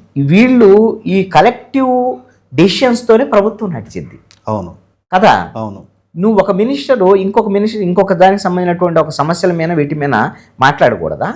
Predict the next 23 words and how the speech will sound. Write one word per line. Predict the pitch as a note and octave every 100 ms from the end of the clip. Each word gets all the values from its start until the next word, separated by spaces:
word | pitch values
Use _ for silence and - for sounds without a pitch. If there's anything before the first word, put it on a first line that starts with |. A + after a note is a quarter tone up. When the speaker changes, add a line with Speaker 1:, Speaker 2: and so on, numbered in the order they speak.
| -
Speaker 1:
అసలు | D#3 -
Speaker 2:
ఎందుకు | C3+
మాట్లాడకూడదు? | D3 C3 C#3 C3+ B2+
Speaker 1:
క్యాబినెట్ | C#3+ F3 G3 F#3+
సమావేశం | D#3 D3+ D3+ - G3
జరిగింది, | G#2+ G#2+ F#2
క్యాబినెట్ | - E3+ G#3+ A3+
సమావేశంలో | A3 A3 A#3 B3+ B3+ B3+ - -
అన్ని | A#3+ E4+ F#4
శాఖలకు | E4 B3 C4 D#4
సంబంధించినటువంటి | C#4+ C4 C4 C4 B3+ A#3
అంశాలు | A#3+ - D#4 E4+
డిస్కస్ | D4 - D#4+ B3
చేస్తారు. | A3+ C3 A3 B2+
Speaker 2:
అవును. | B2+ - _ _
Speaker 1:
సపోజ్ | F3 F3 C#4 C#4 G#3 G3+ A3+ F3+
ఇది | E3+ F3
విద్యా | F3 D#3 G#3 G#3 G3
వ్య-, | F#3 E3+ D#3+ D3 - -
ఆ, | D#3 E3 D#3 D3 C#3+ C#3+ C3 A#2
వ్యవస్థకు | C3+ D3+ D#3 F#3
సంబంధించినటువంటి | D3 C#3 C#3 C#3 C3 C#3 D#3+
వ్యవహారము, | C3+ A2+ A#2+ G#2+ G#2+ A2+